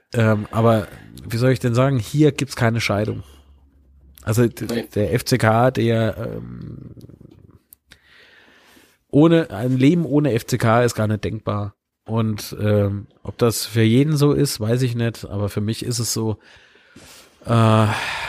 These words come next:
Speaker 1: und, ähm, wie soll ich denn sagen, wenn man dem F C K etwas Böses will, ähm, der, derjenige hat's dann bei mir ohnehin verschissen.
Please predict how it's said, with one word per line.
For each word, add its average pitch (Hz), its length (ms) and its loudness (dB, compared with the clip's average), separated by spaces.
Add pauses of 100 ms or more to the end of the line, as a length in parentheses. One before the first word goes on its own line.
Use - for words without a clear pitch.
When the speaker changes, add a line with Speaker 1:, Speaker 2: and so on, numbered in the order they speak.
(180)
Speaker 1:
und, 104 760 -4
ähm, 90 420 -14 (120)
wie 107 80 -6
soll 117 200 0
ich 117 100 -2
denn 104 160 0
sagen, 110 480 2
wenn 107 120 0
man 107 260 0
dem 104 360 -2
F - 220 -10
C 107 100 -4
K 117 220 4
etwas 107 260 -2
Böses 110 420 0
will, 110 280 4 (840)
ähm, 98 440 2 (1300)
der, - 160 -6
derjenige 101 800 2
hat's 101 160 -2
dann 104 160 0
bei 101 100 2
mir 101 200 0
ohnehin 98 300 0
verschissen. 98 680 -6